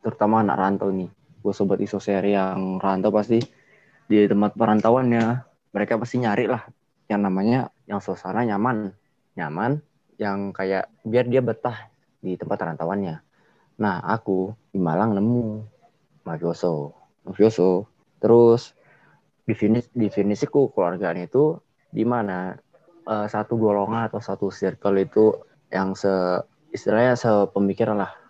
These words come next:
Sepemikiran, walaupun itu nggak sepemikiran, kita bisa saling menerima antara satu sama lain. Terus saling menghargai satu sama lain.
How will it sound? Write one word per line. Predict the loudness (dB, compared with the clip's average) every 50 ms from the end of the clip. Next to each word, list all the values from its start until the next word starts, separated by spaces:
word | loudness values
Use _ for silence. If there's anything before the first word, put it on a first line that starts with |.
| -20 -20 -20
Sepemikiran, | -8 -4 -4 -2 -2 -2 -2 0 0 2 2 2
walaupun | 2 0 0 0 -2 -4
itu | -2 -2 -2
nggak | 0 0 0 0
sepemikiran, | -2 0 0 0 0 2 0 0 0 0 -2
kita | 0 0 0
bisa | 2 2 0
saling | 0 0 -2 -2 -2 -2
menerima | -2 -2 -2 -2 -2 -2 -2 -4 -6 -10 _ -10
antara | -10 -6 -4 -2 -2 -2
satu | -4 -6 -8 -6 -6 -6
sama | -6 -6 -6 -6 -4 -4
lain. | -2 -2 -2 -4 -6 -10 _ _ _ _ _ _ _ _ _ -4
Terus | 0 0 0 0
saling | 0 -2 0 0 0
menghargai | 0 -2 -4 -4 -4 -2 -2 0 0 0 -2 -2 -6 -10 -14 _
satu | -8 -8 -4 -2 -2 -4
sama | -4 -4 -6 -6 -6
lain. | -6 -6 -6 -6 -6 -8 -8 -12